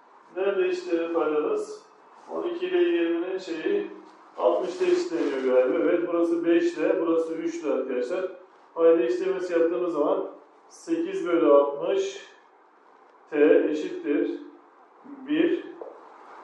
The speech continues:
Dolayısıyla T eşittir, sekiz T eşittir altmış.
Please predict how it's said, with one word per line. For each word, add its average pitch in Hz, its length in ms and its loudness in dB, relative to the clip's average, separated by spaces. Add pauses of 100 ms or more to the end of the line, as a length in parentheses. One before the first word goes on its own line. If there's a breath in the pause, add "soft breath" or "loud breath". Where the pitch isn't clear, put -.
(120)
Dolayısıyla 170 720 10
T 180 300 8
eşittir, 170 760 6
sekiz 165 420 -2
T 165 160 2
eşittir 151 640 0 (240)
altmış. 151 640 -4